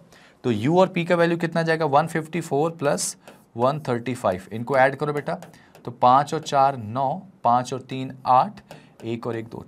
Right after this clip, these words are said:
टू एटी नाइन आंसर आ जाएगा इसका। देखो यू, ये देखो ये वाला जो वैल्यू है ना, ये वाली जो वैल्यू है वन फिफ्टी फ़ोर, ये तुम्हारी यू की वैल्यू है, और वन थर्टी फ़ाइव P,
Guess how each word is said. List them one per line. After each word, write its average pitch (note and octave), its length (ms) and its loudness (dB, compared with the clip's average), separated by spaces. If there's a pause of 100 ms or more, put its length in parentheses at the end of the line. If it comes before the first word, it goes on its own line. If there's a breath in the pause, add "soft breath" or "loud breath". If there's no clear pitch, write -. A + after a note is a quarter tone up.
(100)
टू F3+ 320 -2
एटी B2 320 -6
नाइन G#2 260 -2
आंसर F#2+ 300 -6
आ E2+ 60 -6
जाएगा D#2 260 -10
इसका। - 260 -16 (1080 soft breath)
देखो G#3 240 -2 (200)
यू, A2+ 360 -2
ये B2+ 160 0
देखो C#3 160 2
ये A#2 140 2
वाला C#3 120 8
जो D3+ 80 4
वैल्यू C3+ 300 2
है D3 100 0
ना, G3+ 200 -4 (460 loud breath)
ये A2 180 -2
वाली D#3+ 220 2
जो D#3 140 -2
वैल्यू B2+ 280 0
है B2+ 160 0
वन B2+ 180 4
फिफ्टी B2+ 300 -2
फ़ोर, B2+ 240 -2
ये C3 100 -4
तुम्हारी C3 280 -6
यू G#2+ 180 -2
की B2 160 -8
वैल्यू D3+ 280 0
है, F3+ 140 0 (420 loud breath)
और A#2+ 120 6
वन C#3+ 260 6
थर्टी D3 200 -2
फ़ाइव D3 280 -4 (100)
P, F#2+ 120 -6